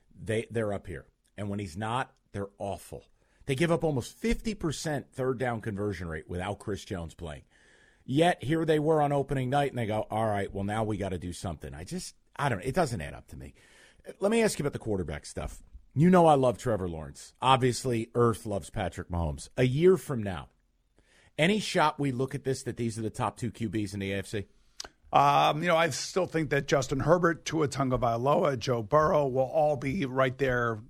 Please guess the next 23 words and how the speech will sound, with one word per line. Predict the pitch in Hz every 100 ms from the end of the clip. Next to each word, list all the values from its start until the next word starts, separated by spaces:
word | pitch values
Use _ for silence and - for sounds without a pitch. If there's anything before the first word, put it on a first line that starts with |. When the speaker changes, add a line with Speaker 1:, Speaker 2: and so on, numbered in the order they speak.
| 95 104
Speaker 2:
right | 131 139
at | 127 110
the, | 117 104
the | 98 113
top | 131 143 143
of | 113
the |
food | - 123 120
chain, | 123 104
if | 101
you | 104
will. | 98 87 - _ _ _ -
I |
think | 127 147 131
Trevor's | 151 147 143 139
getting | 135 110
better. | 107 120 175 170 - -
Um, | 117 110 110
I | 117
think | 110 120 -
he's | 113
becoming | - 117 131 117 113
more, | 110 113 117 113 104